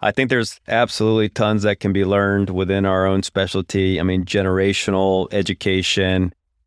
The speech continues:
backgrounds and in various different techniques. I mean, not just within oncology, but how did the recon folks do this? How did the X, Y, and Z do this? Um, it is amazing. And I think some very progressive programs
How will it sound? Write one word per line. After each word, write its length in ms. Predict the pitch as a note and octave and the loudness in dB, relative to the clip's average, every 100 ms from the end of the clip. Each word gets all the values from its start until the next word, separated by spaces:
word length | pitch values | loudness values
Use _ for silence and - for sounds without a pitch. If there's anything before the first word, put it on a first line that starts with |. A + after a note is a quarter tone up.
| _ | _
backgrounds 840 | - G2+ G2 G#2 G2 F#2+ F#2+ F#2 F#2 | -2 -2 0 -2 0 0 -2 -4 -2
and 380 | F2 F2 E2+ - _ | -2 -2 -2 -8 _
in 180 | G2+ G2 | -2 0
various 240 | F#2+ F#2 | 0 -2
different 320 | - F#2+ E2 | -2 -6 -6
techniques. 580 | - F2 - G#2 G#2 G2 | -6 -6 -2 0 0 -2
I 40 | F#2 | -2
mean, 120 | F#2 | 0
not 220 | F#2+ F#2+ - | 0 -2 -4
just 240 | G2 - | -6 -4
within 240 | F#2 F2+ F2 | -4 -2 -2
oncology, 680 | E2+ - G#2 G#2 G2 G2 | -4 -2 2 2 2 0
but 180 | F2 E2+ | 0 -2
how 120 | F#2 | 0
did 180 | F#2 F#2 | -2 -2
the 100 | F2 | -2
recon 400 | F#2 A2+ - G2 | -2 -2 0 -2
folks 320 | - G2 F2+ | 0 -2 -2
do 160 | - F#2+ | -2 -2
this? 280 | F2+ F2 - | 0 -2 0
How 140 | F2+ | -2
did 120 | F2+ | 0
the 300 | F2 E2+ E2 - _ _ _ _ _ _ | 0 0 -2 -6 _ _ _ _ _ _
X, 220 | G2+ G2+ - | -4 -4 -2
Y, 180 | F#2 | 0
and 160 | F#2 F#2+ | 0 0
Z 260 | F#2+ G#2+ G2+ | 0 0 2
do 200 | G2+ G2 | 2 2
this? 400 | F#2+ F#2 - F#2 | 2 0 -2 -2
Um, 420 | F2 E2+ F2+ - | 0 -2 -6 -8
it 200 | - F#2+ | -4 -2
is 360 | - F#2+ F#2 F2 | 0 0 0 -4
amazing. 560 | G2 F#2+ F#2+ G2 F2+ F2 | -4 -2 0 0 -2 -2
And 100 | F#2 | -2
I 40 | |
think 360 | G2+ E3+ C#3 - _ _ _ _ _ | 0 -2 -2 -10 _ _ _ _ _
some 260 | - D3 A#2+ | -2 2 2
very 240 | A#2 B2+ | 4 2
progressive 500 | C3 A2+ G#2+ G#2 F#2+ | 2 0 0 0 -4
programs 720 | - G2+ F#2+ A2 A#2 A#2+ - | 0 0 2 0 0 -2 -8